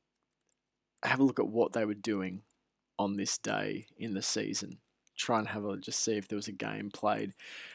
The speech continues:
Um, I'm recording this on the tenth of November. Um, so the seventy-seven to seventy-eight Penguins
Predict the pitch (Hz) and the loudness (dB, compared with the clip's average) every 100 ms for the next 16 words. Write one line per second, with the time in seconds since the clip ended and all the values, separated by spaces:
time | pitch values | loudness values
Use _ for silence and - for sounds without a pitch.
0 | - - 110 101 123 120 - 123 104 110 | -14 -2 -2 2 2 0 2 4 4 4
1 | 110 - 101 - - 120 110 95 - - | 0 -2 -4 -2 -2 0 -2 -4 -8 -12
2 | 101 110 104 98 101 101 92 - _ - | -6 -4 -2 -2 -4 -2 -4 -6 _ -20
3 | - - _ _ - 117 117 113 113 110 | -20 -20 _ _ -12 -6 -2 0 0 0
4 | 110 104 107 - _ _ - - 113 - | 0 -2 -4 -10 _ _ -2 0 0 -4
5 | _ _ _ _ _ _ _ - - 135 | _ _ _ _ _ _ _ 2 8 8
6 | 120 127 - 120 117 113 117 127 113 110 | 8 4 4 4 2 0 4 4 4 2
7 | 104 - - 117 113 107 101 95 | -2 -4 -6 -4 -2 0 0 -4